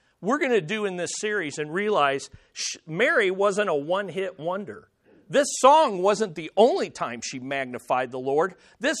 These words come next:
song poured forth from her life. Mary's life song was to magnify the Lord,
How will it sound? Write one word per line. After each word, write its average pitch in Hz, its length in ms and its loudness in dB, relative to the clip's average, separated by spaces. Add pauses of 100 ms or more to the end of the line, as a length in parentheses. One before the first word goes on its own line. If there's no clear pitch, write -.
(140)
song 233 440 2
poured 262 420 0 (120)
forth 262 300 2 (120)
from 254 340 2
her 226 320 4
life. 208 600 4 (300)
Mary's 262 640 0
life 208 380 4 (140)
song 247 520 2
was 202 360 2
to 165 100 4
magnify 233 1000 0
the 202 200 -4
Lord, 185 640 6